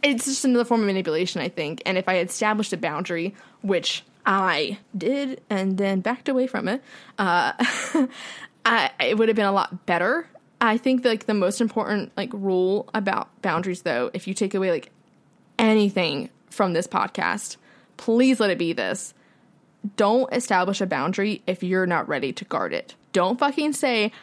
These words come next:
"I don't do casual relationships."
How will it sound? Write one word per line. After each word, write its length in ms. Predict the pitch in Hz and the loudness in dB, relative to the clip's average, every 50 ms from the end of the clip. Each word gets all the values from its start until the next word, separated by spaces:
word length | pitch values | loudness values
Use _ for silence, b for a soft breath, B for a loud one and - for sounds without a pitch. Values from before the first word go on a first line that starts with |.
| B B B B _ - | B B B B _ 0
"I 260 | 196 208 214 269 339 | 2 4 4 4 4
don't 220 | 403 392 359 330 | 4 2 2 2
do 220 | - 381 427 440 403 | 4 4 4 4 2
casual 640 | - - - 226 214 233 262 277 320 320 311 311 294 | 2 0 2 4 4 4 4 4 4 2 2 4 4
relationships." 1200 | 285 285 277 294 320 359 349 - - 254 247 240 247 - 196 190 190 202 220 - - - - - | 4 2 2 2 2 0 0 2 2 2 2 2 2 2 2 2 2 2 0 -4 -8 -12 -14 -14